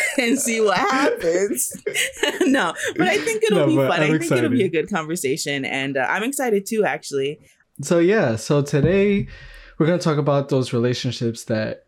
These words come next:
Speaker 2: you either need to work on or you need to leave. And, um, toxic relationships, I mean, there are a lot of relationships that have unhealthy behavior in them. They're not necessarily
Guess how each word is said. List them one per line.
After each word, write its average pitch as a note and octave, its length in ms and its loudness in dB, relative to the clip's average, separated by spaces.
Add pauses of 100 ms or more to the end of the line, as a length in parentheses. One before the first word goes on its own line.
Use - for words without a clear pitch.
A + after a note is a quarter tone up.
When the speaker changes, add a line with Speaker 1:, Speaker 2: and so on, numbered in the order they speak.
Speaker 2:
you B2 520 0
either B2 220 0
need A#2 220 2
to A#2 120 -2
work D3 340 -2
on D#3 220 0
or D#3+ 140 -2
you A#2+ 100 2
need A#2 200 0
to A#2 100 -4
leave. G#2 440 -8 (420)
And, A2+ 400 -4
um, A2 500 -6 (800)
toxic G3+ 460 0
relationships, D3 720 0
I F#3 80 2
mean, G3 220 4
there F3+ 100 4
are G3+ 40 4
a G3+ 40 0
lot F3 180 2
of E3+ 80 2
relationships C3+ 640 0
that A#2 120 0
have A#2 280 -4
unhealthy A#2 460 -2
behavior G2+ 640 -6
in A2+ 140 0
them. A2 300 -6
They're C#3 100 -4
not C#3+ 160 2
necessarily A#2+ 720 -2